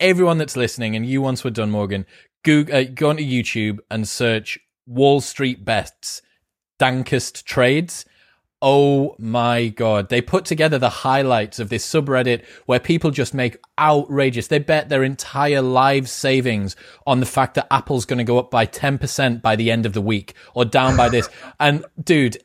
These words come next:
Speaker 1: it is, it makes your bum hole, like, sort of do this,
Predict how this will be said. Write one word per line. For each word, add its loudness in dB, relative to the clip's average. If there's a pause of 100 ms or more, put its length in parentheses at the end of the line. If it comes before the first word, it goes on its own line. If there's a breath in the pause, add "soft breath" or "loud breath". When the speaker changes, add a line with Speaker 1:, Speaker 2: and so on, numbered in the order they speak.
Speaker 1:
it -2
is, -2 (240 soft breath)
it -2
makes 0
your 2
bum 2
hole, 0 (120)
like, -2 (180)
sort -4
of -8
do 0
this, 2